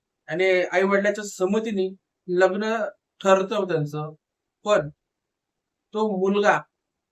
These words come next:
इतका नालायक निघला, त्याचे विचार इतके घाणेरडे आहेत की तुम्ही विश्वास करू शकणार नाही. मी स्टोरी सांगितलं. कारण एकच आहे, त्या मुलीचे विचार चांगले होते.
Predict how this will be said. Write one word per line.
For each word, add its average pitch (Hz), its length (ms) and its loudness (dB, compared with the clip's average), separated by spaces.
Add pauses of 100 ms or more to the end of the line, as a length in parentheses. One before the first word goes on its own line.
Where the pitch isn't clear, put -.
(200)
इतका 214 320 -2
नालायक 180 440 4
निघला, 147 460 -6 (460)
त्याचे 170 200 -8
विचार 185 460 0 (320)
इतके 196 340 -6
घाणेरडे 180 640 0
आहेत 143 100 -4
की - 400 -20
तुम्ही 170 200 -6
विश्वास 160 280 -4
करू 170 240 -6
शकणार 147 380 -10
नाही. 127 200 -16 (460)
मी 165 80 -8
स्टोरी 151 300 -6
सांगितलं. 139 500 -14 (720)
कारण 220 340 4 (100)
एकच 202 300 -2
आहे, 180 80 2 (340)
त्या 196 140 -2
मुलीचे 233 420 0
विचार 214 300 -2 (240)
चांगले 202 300 2
होते. 156 360 -2